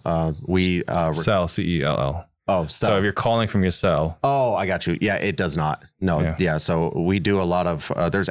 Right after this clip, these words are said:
Speaker 1: apps you can download on the phone if you want to record calls and then, uh, listen to 'em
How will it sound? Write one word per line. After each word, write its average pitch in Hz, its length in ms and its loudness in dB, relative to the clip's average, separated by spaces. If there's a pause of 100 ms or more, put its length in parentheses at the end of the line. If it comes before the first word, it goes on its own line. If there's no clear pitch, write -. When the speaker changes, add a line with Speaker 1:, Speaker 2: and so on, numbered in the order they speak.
Speaker 1:
apps 82 260 -2
you - 60 -8
can 87 120 0
download 82 380 0
on 95 140 0
the 87 80 -2
phone 104 340 -2
if - 180 -6
you 80 80 2
want 78 280 0
to - 80 -4
record 85 400 0
calls 95 340 -2
and 78 80 -2
then, 76 240 0 (480)
uh, 80 220 0
listen 98 360 0
to 131 140 0
'em 143 160 0